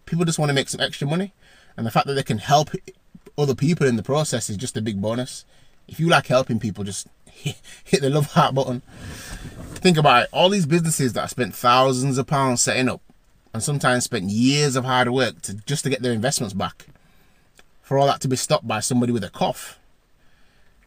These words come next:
it's actually ludicrous. The network marketing opportunity that I've been showing people cost a couple hundred quid to get started.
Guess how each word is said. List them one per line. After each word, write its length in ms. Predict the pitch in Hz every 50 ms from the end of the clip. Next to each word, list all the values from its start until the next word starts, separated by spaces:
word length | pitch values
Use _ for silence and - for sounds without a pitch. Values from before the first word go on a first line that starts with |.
| _ _ _ _ _ _ _ _ -
it's 100 | 104 104
actually 280 | 156 - - - 127 104
ludicrous. 560 | 113 127 131 131 - - 131 127 - - - _ _ _ _ _ - - _ _ _ _ _ _ _ _ _ - _ - - - - - - - -
The 80 | 113 123
network 240 | 151 143 135 110 117
marketing 400 | 123 135 156 175 - - 135 131
opportunity 460 | 117 104 127 - 127 120 117 110 101
that 140 | 98 - -
I've 260 | - 113 127 135 123 113
been 160 | 117 113 107
showing 260 | - - 104 98 98
people 380 | 95 101 95 - 95 92 90 - - _ _ - _ -
cost 220 | - - 117 - -
a 60 | -
couple 200 | - 135 120 135
hundred 240 | 131 123 110 113 -
quid 200 | - 123 101 -
to 60 | 110
get 160 | 98 - -
started. 420 | - - 98 95 90 92 92 -